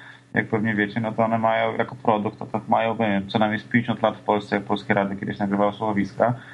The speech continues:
a jak jeszcze sięgnąć głębiej, no to, no to w ogóle gdzieś jakaś prahistoria, no bo przecież pierwsze jakieś są opowieści, e, między ludźmi by-, były przekazywane właśnie, e,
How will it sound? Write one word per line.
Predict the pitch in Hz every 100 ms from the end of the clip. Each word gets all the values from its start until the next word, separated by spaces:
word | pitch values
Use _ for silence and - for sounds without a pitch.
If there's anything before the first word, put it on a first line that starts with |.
| -
a | 107
jak | 104
jeszcze | 123 127 -
sięgnąć | 110 113 101 107
głębiej, | 104 98 98 110
no | 104
to, | 110 117 - - -
no |
to | 107
w | 117
ogóle | 143 117
gdzieś | 104 110
jakaś | 101 110 110
prahistoria, | - 113 - - 101 98
no | 98
bo | 101
przecież | 101 104 -
pierwsze | 107 104 101 101 -
jakieś | -
są | - 101
opowieści, | 104 107 107 104 - - 101 - - - - -
e, | 104 98 - -
między | 107 104
ludźmi | 104 98 107
by-, | 104 104
były | 104 107
przekazywane | 104 120 107 104 104 107
właśnie, | 101 101 110 107 104 104
e, | -